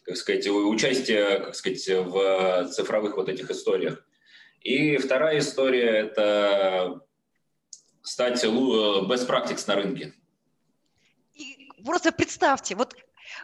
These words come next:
Speaker 2: все щас наши слушатели, представьте, идея стоит войти в учебники истории как компания, которая изменила индустрию.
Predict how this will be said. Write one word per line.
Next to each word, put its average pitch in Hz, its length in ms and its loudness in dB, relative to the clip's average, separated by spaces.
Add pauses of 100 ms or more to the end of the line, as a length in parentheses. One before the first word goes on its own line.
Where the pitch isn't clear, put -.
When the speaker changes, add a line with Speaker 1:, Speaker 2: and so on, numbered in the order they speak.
(140)
Speaker 2:
все 403 260 4
щас 370 220 0
наши 349 240 2
слушатели, 254 580 -2
представьте, 247 720 0
идея 269 360 0
стоит 226 300 -8 (160)
войти 311 840 0
в 185 160 -8
учебники 254 680 2
истории 220 540 2
как - 260 0
компания, 226 580 2
которая 240 420 2
изменила 262 580 -4
индустрию. 196 640 -8